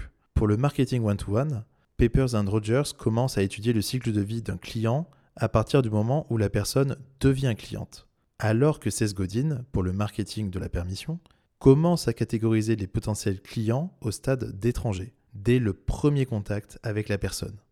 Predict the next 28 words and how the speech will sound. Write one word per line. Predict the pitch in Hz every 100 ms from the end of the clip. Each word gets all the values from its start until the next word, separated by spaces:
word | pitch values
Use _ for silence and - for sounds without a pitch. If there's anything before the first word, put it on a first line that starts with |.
| _ -
Pour | 160 139
résumer | 117 110 135
les | 120 92
deux | 101 -
concepts | - 107 - 107 - - -
qui | - 98
sont | 123
finalement | - 98 98 110 -
complémentaires, | - 113 - 104 95 110 135 - _ _ _
le | 101 110
marketing | 139 147 135 - 139
de | 107
la | 95
permission | - 131 127 117 - 120 113 139 101
vise | 98 127 139 113 -
à | -
transformer | - 135 - 120 120
un |
étranger | 110 - 101 104 120
en | 107 95 104
ami, | 110 113 196 - _
puis | - 185 190
cet | 131 -
ami | 113 110 107 -
en | 101
client. | - - 135 196 _ _ -
Le | 120 147
marketing | 139 - 113 - 98